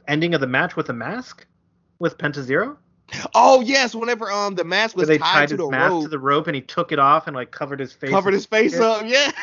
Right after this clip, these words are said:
Speaker 1: Like, that was great.
Speaker 2: See, that's the thing or whatever where it's like, okay, we pick on them for being spot monkeys, and I'm terrible 'cause I like that type of shit.
Speaker 1: Yeah.
Speaker 2: But this is one where it works.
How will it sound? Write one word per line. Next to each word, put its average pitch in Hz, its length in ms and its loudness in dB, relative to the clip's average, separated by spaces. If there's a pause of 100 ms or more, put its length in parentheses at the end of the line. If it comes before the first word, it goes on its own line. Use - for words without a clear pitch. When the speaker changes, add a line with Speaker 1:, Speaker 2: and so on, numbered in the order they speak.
(460)
Speaker 1:
Like, 147 160 -6
that 185 140 -8
was 139 140 -6
great. 147 760 -8 (1700)
Speaker 2:
See, 156 100 -8
that's 165 180 -4
the 196 80 -14
thing 156 220 -4
or 147 60 -2
whatever 139 240 -4
where 131 120 -4
it's 131 160 -8
like, 113 280 -4 (720)
okay, 127 340 0
we 131 120 -2
pick 165 220 -2
on 151 100 0
them 151 120 2
for 143 120 -6
being 127 220 -2
spot 117 320 0
monkeys, 120 420 -6
and 107 80 -4
I'm 113 100 -2
terrible 113 320 -4
'cause 107 120 -8
I 104 60 0
like 110 220 -2
that 113 120 -2
type 120 180 -4
of 117 80 -4
shit. 123 320 -2 (180)
Speaker 1:
Yeah. 127 200 -6
Speaker 2:
But 113 440 2 (200)
this 147 240 -2
is 143 120 -6
one 131 200 4
where 120 180 4
it 107 60 -2
works. 95 440 -10